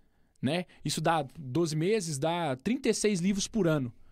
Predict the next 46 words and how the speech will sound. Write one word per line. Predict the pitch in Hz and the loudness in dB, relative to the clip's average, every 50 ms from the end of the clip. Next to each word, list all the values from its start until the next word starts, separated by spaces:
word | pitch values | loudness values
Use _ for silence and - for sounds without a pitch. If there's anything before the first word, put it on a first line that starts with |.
| - - - - - - - | -20 -20 -20 -20 -8 -2 -2
Ok, | 202 196 - 202 185 | 0 2 2 2 2
mas | 190 180 | 2 0
o | 208 202 | -2 -4
que | 262 247 | -4 -4
que | - | -2
você | - 220 | -2 -2
aplica | 185 - 165 151 - | -2 -2 -4 -4 -2
desses | 143 131 127 - - | -2 -4 -4 -2 -2
livros? | 127 120 110 - - - | -2 -2 -2 -4 -8 -16
O | - - | -20 -12
que | - - 175 | -8 -6 -4
que | - | -2
você | - | -2
implementa | 196 180 - 175 151 135 139 135 127 135 | -2 0 0 0 0 0 -2 -2 -2 -2
desses | 131 127 - - | -4 -4 -2 -2
livros | 127 120 113 - | -4 -4 -4 -4
que | - | -4
você | - 123 | -2 -2
lê? | 113 107 107 - _ _ _ _ _ _ - | -2 -2 -4 -6 _ _ _ _ _ _ -6
Entendeu? | - 117 - 117 113 113 127 170 185 _ _ - - - - - | -4 -2 0 0 0 2 0 -2 -4 _ _ -20 -20 -20 -20 -6
Então, | - - 185 | 0 0 2
mais | 226 277 285 | 2 2 2
vale | 226 226 220 208 | 2 2 2 2
você | - 220 | 2 2
ler | 208 202 208 | 4 4 4
um | 226 294 349 | 4 4 2
livro | 285 262 262 208 220 214 | 2 2 2 2 0 -2
por | - - 185 156 | -2 -2 0 0
mês, | 156 175 226 233 - - - - - - | 2 0 0 -2 -4 -8 -12 -18 -6 0
ou | - 190 226 | 4 4 4
um | 285 359 370 | 4 4 2
livro | 330 294 294 262 247 | 4 2 2 2 0
a | 226 | -2
cada | - 214 202 208 | 0 0 2 2
noventa | 202 180 160 196 247 277 269 220 | 2 2 2 0 0 2 0 0
dias, | 160 127 165 226 285 277 - - - - - - - - - - | 0 2 2 2 2 2 0 -4 -8 -14 -18 -20 -20 -20 -8 -2
mas | - 185 202 | 2 2 2
você | - 269 | 4 2
implementar | 269 - 302 294 294 294 254 226 - 214 220 | 0 2 2 2 2 2 2 2 2 2 2
daquele | 214 208 - 214 196 180 | 2 0 0 0 2 2
livro | 175 226 226 202 | 2 2 0 -2
quinze, | - - 202 262 277 214 196 | -4 -4 -2 -2 0 0 0
vinte | 151 170 247 262 - | 0 0 0 -2 -2
por | - - 208 | -2 -4 -2
cento | - - 196 214 - 202 | 0 0 -2 -2 -2 -2
do, | 180 208 190 - | 0 0 0 -2